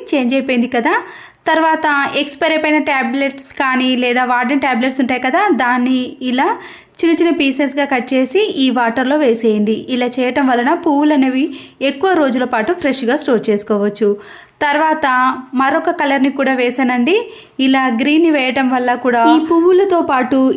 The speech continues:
ఇల్లు కూడా చాలా అందంగా కనబడుతుందండి. మీకు నచ్చిన కలర్ని వేసుకోవచ్చు. మరొక యూస్‌ఫుల్ టిప్, కొద్దిగా కాటన్ని తీసుకొని దానిపై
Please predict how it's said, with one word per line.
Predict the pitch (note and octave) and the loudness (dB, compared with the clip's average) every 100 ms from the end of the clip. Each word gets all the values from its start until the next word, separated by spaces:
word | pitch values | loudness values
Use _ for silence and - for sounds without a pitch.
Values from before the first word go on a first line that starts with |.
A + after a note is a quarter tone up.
| C4+ | 2
ఇల్లు | C#4 F4 D#4 | 2 2 2
కూడా | C#4+ C#4 | 0 0
చాలా | C#4 B3 B3 | 0 2 2
అందంగా | B3 C#4 C4+ C#4+ C#4 | 2 2 2 2 0
కనబడుతుందండి. | A#3+ A#3 A#3 B3 A#3+ A#3 F4+ C5 G#4+ | 0 0 0 0 2 2 2 2 2
మీకు | C#4+ C4 B3+ | 2 2 -2
నచ్చిన | B3+ D#4+ D#4 | 2 0 2
కలర్ని | A#3+ A3+ C#4+ A4 | 2 2 2 2
వేసుకోవచ్చు. | A#3 A3+ G#3+ G3+ G3+ A3+ A3 A#3 - - - A#3+ | 2 0 0 0 0 0 -2 -4 -14 -20 -2 0
మరొక | D4 E4 C4 | 2 2 2
యూస్‌ఫుల్ | G#3 G#3 A3 G#3 | 2 0 -2 0
టిప్, | A3 - - _ _ - | -2 -4 -20 _ _ -4
కొద్దిగా | C#4+ C#4 C#4 C4+ C4+ | 0 2 0 0 0
కాటన్ని | C4 E4+ E4 D4+ | 0 2 2 4
తీసుకొని | C4 C4 C4+ B3 G4+ A#4 A3 A#3+ | 0 0 0 2 2 2 0 0
దానిపై | A#3+ A#3+ A#3 | 2 0 2